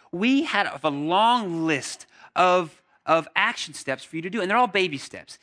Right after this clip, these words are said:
You know, th-, during the new year, it's always funny to see people's New Year's resolutions, you know? You know, you see people post on Facebook or, or, you know, at the, at the office or at the restaurant, you know, "Twenty eighteen,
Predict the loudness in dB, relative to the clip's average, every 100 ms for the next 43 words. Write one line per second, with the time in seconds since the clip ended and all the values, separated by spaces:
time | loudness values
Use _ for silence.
0 | -10 0 0 0 -4 -14 -18 -2 4 4
1 | 4 2 0 0 0 2 4 2 2 0
2 | 0 -4 -4 2 2 2 0 -4 _ -14
3 | -6 -4 -6 -4 2 4 2 0 -6 -4
4 | -4 -2 0 -2 -2 -6 -6 -6 -6 -6
5 | -8 -10 _ -2 0 0 -2 _ _ -20
6 | -4 -2 -2 -4 -6 -6 -4 -6 0 2
7 | 2 0 -4 -2 0 -2 -2 2 2 2
8 | -6 _ _ -4 0 0 -2 -2 -2 -2
9 | -6 -6 -2 4 4 4 0 -6 -6 -6
10 | 0 0 0 -6 -6 -8 _ _ _ _
11 | -20 -18 -14 -8 -4 -2 -4 -4 -4 -2
12 | -2